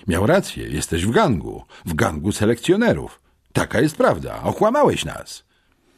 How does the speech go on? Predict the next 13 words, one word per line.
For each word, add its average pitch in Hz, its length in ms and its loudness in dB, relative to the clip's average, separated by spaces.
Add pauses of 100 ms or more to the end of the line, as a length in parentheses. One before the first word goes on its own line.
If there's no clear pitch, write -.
(640)
Nie 127 200 -2
pracuję 180 600 0
dla 107 220 2
nich 143 220 0
z 82 80 -4
własnej 135 540 -2
woli, 73 640 -6
odparł. 58 520 -12 (260)
Przykro 160 360 -2
mi, 95 140 2
Bąbel, 69 460 -4 (280)
ale 123 200 0
m-, 127 140 -2